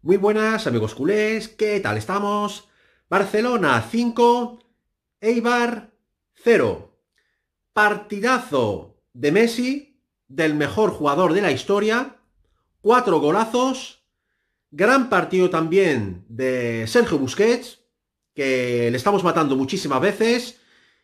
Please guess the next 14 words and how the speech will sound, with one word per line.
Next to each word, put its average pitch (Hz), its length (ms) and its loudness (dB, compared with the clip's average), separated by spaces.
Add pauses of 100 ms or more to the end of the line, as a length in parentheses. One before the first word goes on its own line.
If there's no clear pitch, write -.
(160)
y 143 280 -4
Busquets 185 600 -2
sigue 151 340 -4
siendo 190 380 -2
fundamental 147 1080 -2
en 180 140 0
este 185 220 -2
equipo. 95 560 -6 (1040)
Y 254 100 -2
también 254 680 2
el 165 140 -4
nuevo 233 220 2
fichaje, 123 640 -4
Braithwaite, 262 880 0